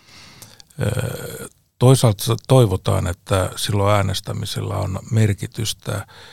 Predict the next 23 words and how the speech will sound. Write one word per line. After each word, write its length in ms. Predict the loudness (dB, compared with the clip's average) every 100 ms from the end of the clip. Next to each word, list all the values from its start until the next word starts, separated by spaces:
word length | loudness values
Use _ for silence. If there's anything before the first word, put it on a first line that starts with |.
| -20 _ -4
että 240 | -4 -2 2
politiikka 600 | 2 2 -2 -6 -6 -4
voi 180 | -2
muuttua. 640 | -2 -4 -6 -12 -14 -10 -8 -10 -14 -6
Ja, 300 | -4 -4 -6 -6
ja, 240 | -4 -4 -8 -18 -16 -8
mut 120 | -6
sitten 240 | -2 -2
kun 160 | -4 -2
pohjalla 520 | 4 4 4 2 -2 -4
on 120 | -2
tietty 380 | 0 0 -2 -6
määrä 400 | -6 -6 -6 -2
valtion 640 | -2 -2 -4 -4 -6 -10 -14 -20 -20 -10 0
budjetin 460 | 2 2 -2 -4
alijäämää, 720 | 0 2 2 0 -2 -4 -6 -4
taloudelliset 840 | 0 2 2 -2 -4 -6 -8 -6
realiteetit, 1120 | -2 -2 -2 -6 -8 -6 -4 -4 -6 -10 -4
lainsäädäntö 720 | 0 0 0 -4 -6 -8 -10 -10
sitoo 460 | -8 -8 -8 -8
kahdeksankymmentä, 720 | -6 -6 -6 -10 -14 -16 -20 -8
kahdeksankymmentäviisi 840 | -8 -6 -10 -10 -10 -8 -8 -8 -10
prosenttia 760 | -10 -12 -14 -18 -14 -12